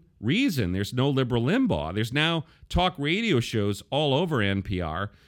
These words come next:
including one, The Takeaway, that is currently hosted by former M S N B C whack job Melissa Harris Perry. You remember her, the professor who wore tampon earrings on set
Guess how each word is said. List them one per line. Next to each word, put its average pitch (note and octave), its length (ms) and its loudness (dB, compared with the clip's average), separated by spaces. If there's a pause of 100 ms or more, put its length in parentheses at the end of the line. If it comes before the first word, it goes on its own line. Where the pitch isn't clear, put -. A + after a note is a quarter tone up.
(120)
including D#3 580 2
one, G#2 400 2 (180)
The A2 160 0
Takeaway, A2+ 800 -2 (320)
that D3+ 160 2
is E3 140 0
currently G3+ 560 0
hosted B2+ 500 0
by A2 400 0 (160)
former E3+ 560 2
M D#3 220 4
S C#3 200 0
N C3 120 2
B A#2+ 120 2
C G#3 280 -2
whack A2 360 0
job A2 520 0 (180)
Melissa D3 460 4
Harris D3+ 440 0
Perry. E3+ 580 -2 (380)
You C4+ 200 0
remember G2 440 4
her, A#2 360 0 (300)
the C3 100 2
professor A#2 760 0
who B2 140 4
wore C3 300 2
tampon F3 640 2
earrings A2+ 500 2
on G#2 200 0
set D3+ 380 -2